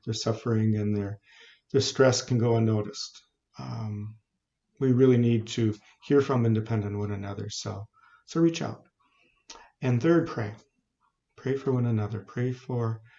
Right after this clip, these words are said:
your families. Pray for our extended family. Uh, pray for all of those who, who are sick, um, those are in the, fighting this disease at home or in the hospitals, and, and pray in a special way for all of those that are caring for them.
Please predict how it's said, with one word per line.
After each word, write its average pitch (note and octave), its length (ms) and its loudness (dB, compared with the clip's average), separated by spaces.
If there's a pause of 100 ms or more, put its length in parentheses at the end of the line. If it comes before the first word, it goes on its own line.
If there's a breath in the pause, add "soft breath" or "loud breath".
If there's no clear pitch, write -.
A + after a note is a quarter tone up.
(340 soft breath)
your A2+ 100 -2
families. G2+ 440 -4
Pray A#2+ 220 -4
for A#2 360 -2
our A2+ 140 -2
extended G#2 520 -6
family. G2+ 360 -10 (1040 loud breath)
Uh, A#2 140 2
pray C3+ 260 10
for C3+ 180 4
all B2 160 6
of A#2 80 4
those A#2+ 440 2
who, A#2 400 0 (180)
who A#2 140 -2
are A2 140 -2
sick, A2 360 -4 (260)
um, G2+ 500 -12
those A2 200 -10
are A#2 60 -4
in A2 80 -2
the, A2 120 -6 (600)
fighting A2+ 360 0
this A2+ 220 -2
disease G#2+ 360 -2
at A2+ 120 -6
home A2+ 320 0
or G#2 80 0
in G#2 80 -6
the G#2 60 -8
hospitals, A2 640 -8
and, A2+ 120 -8 (640 loud breath)
and A#2 80 0
pray C3 140 4
in C#3+ 80 6
a C3+ 40 6
special B2 380 -2
way A2 220 2
for G#2 220 -8
all G#2 140 -4
of A2+ 80 -2
those A2 260 -2
that G#2 100 -10
are G#2+ 160 -10
caring G#2 240 -8
for G#2+ 160 -12
them. G2 260 -12